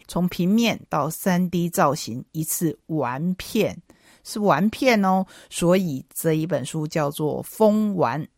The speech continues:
蛋白霜》，是由兔兔老师 Stella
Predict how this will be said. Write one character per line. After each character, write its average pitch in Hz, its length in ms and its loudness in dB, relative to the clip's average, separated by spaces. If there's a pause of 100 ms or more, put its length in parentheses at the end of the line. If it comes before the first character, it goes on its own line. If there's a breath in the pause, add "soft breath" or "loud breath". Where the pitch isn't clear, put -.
(200)
蛋 151 360 0
白 117 220 -6
霜》， 185 320 2 (460 soft breath)
是 - 260 0
由 170 320 4
兔 262 180 0
兔 220 200 0
老 139 200 0
师 180 360 0
Stella 175 680 4